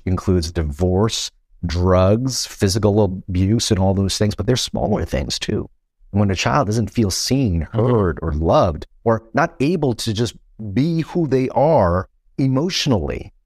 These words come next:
Speaker 1: and for those things, people will tend to adapt and become something to give them more love.
Speaker 2: Right.
Speaker 1: And so I'd like to let people know that there is a biology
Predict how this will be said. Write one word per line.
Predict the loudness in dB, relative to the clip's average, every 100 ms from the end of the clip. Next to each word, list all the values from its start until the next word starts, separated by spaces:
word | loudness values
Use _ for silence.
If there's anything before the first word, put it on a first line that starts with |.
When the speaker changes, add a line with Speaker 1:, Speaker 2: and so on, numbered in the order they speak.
| _ _ 0
Speaker 1:
and | 0 2
for | 2
those | 2 2 0
things, | -8 -4 -2 0 0 0 -4 -10 _ _
people | -2 0 2
will | 2
tend | 2 0 2
to | 2
adapt | 2 0 0 2 0 -2
and | -2
become | -2 -4 -2 0 2 2
something | 2 2 0 -2
to | -2
give | 0 0 0
them | -2
more | 0 0 0
love. | 0 -2 -8 -20 -8
Speaker 2:
Right. | -2 -2 0
Speaker 1:
And | -2
so | 0 2 2 0 -6 _ _ _
I'd | -2 2
like | 0 0
to | 0 0 0 -6 _ _ -6
let | 0 0 0
people | -4 -2 0
know | 2 2 2 0
that | 0 0 -2 _ _ _
there | 0 0 0
is | 0 -2 -2
a | -2 -2
biology | 0 2 4 4 4 2 0 0 2 0